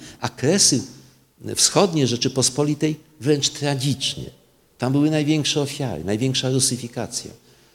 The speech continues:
Ci ludzie myśleli tak. Reprezentantem tego myślenia będzie Roman Dmowski. Rosja w tej wielkiej wojnie pewnie wyjdzie zwycięsko, bo Rosja zwykle wychodzi zwycięsko z wojen. To jest ogromna potęga.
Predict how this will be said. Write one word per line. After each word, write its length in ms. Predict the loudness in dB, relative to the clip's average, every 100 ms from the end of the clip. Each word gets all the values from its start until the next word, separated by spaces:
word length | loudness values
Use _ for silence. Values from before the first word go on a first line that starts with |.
| _ _ _ _
Ci 180 | -4 0
ludzie 260 | 0 2
myśleli 460 | 0 0 0 -2 -2
tak. 280 | -6 -6 -6 _ _ _ _ _ _ _ _ _ _ _ _ _ _ _
Reprezentantem 720 | -6 -2 0 0 0 -2 -2
tego 200 | -4 0
myślenia 420 | 0 0 0 0 0
będzie 440 | 0 0 -2 -2 -8 -20 -20 _ _ -2
Roman 240 | 0 2
Dmowski. 540 | 4 2 2 -4 -8 -20 _ _ _ _ _ _ _ _
Rosja 540 | 0 4 4 2 -4 -8 -14
w 80 | -2
tej 160 | 0 0 -4 -2
wielkiej 540 | 2 2 0 0 0 2
wojnie 440 | 2 4 0 -2
pewnie 380 | -2 -4 0 0
wyjdzie 360 | 2 2 2
zwycięsko, 600 | 0 -2 -2 0 0 0
bo 140 | 0 0
Rosja 340 | -2 -2 -4
zwykle 360 | 0 -2 -2 -6
wychodzi 380 | -4 -6 -6 -6
zwycięsko 640 | -6 -4 -2 -2 -2 -4
z 40 |
wojen. 300 | -2 -2 -2
To 60 | -2
jest 140 | -4
ogromna 380 | -2 -2 -2 -4
potęga. 520 | -6 -4 -2 -2 -4